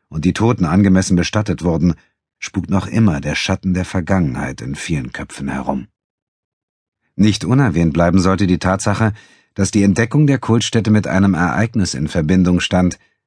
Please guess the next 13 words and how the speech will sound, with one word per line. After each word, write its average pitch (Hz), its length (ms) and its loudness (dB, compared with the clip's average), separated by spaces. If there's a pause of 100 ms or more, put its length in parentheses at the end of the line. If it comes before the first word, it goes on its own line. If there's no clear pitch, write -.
das 85 200 -8
achtzehnhundertachtundsiebzig 107 1500 -2
hohe 92 200 0
Wellen 90 240 0
schlug. - 440 -12 (580)
Die 90 80 0
Verfolgung 107 520 2
und 95 120 2
Gefangennahme 98 680 2 (460)
des 92 160 -4
Frauenmörders 113 760 2
Nathan 92 420 2
Blake. 95 440 -2